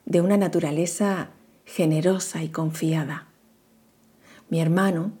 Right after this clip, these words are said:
no estaba aquí para atacarme, sino para amarme. Confiar en ello y devolverle amor era por completo cosa mía. Al aceptar la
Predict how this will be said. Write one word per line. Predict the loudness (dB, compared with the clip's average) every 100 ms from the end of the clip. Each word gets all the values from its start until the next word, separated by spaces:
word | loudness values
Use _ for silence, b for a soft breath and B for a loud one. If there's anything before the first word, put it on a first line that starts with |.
| _ B B
no | 0 2
estaba | 4 4 2
aquí | 4 2
para | 2 0 0 -2 -6 -8
atacarme, | -6 -6 -8 -4 0 0 -2 -6 _ _ _ _ _
sino | -4 0 0 0 -4 -6
para | -6 -4
amarme. | -2 -2 -4 -10 -14 _ _ _ _ _ _ _ _ _ _ B B B
Confiar | -2 0 4 6 8
en | 6
ello | 4 -2 -4 -8 -16 _
y | -2
devolverle | 0 2 2 4 4 4 4 2
amor | 2 2 2 -2 b b b
era | -2 0
por | -2 0
completo | 0 0 2 2 2 -2 -4
cosa | -12 -8 -6
mía. | -4 -4 -6 -8 -16 _ _ _ _ _ _ _ _ _ B B B B
Al | 0
aceptar | 2 0 -2 2 4 4 2 -8 _ _ _ _ _ _ -8
la | -4 0 0 -2 -8